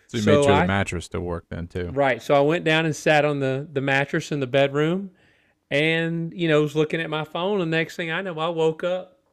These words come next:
Speaker 2: It was two hours <laughs> later.
Speaker 1: <laughs>
Speaker 2: And, uh, I make no apologies to anyone. I do what I want.
Speaker 1: <laughs>
Speaker 2: You know, I was tired. Leave me alone. So,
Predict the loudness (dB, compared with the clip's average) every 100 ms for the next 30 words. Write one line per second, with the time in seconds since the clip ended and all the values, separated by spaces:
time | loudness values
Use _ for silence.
0 | _ -4 -2 -2 -2 2 4 4 4 2
1 | -2 -12 _ _ _ 0 4 6 8 6
2 | 4 2 -6 -6 -10 -10 _ -20 _ _
3 | _ _ _ _ _ _ -20 _ -20 -20
4 | _ _ _ -2 -2 -2 -4 -2 0 2
5 | 2 -2 -6 _ _ _ _ _ _ _
6 | _ _ _ _ -6 -2 -2 2 2 2
7 | -4 0 2 2 4 6 6 4 0 0
8 | 0 2 4 4 2 -2 -4 0 2 4
9 | 4 6 6 4 2 -2 -4 -10 -10 _
10 | -18 -12 -6 -2 0 0 -4 -10 _ _
11 | -4 -4 -4 -4 -2 0 -2 -4 -4 -4
12 | -2 -4 -4 -6 -12 _ _ _ _ _
13 | -10 -4 -2 -4 -8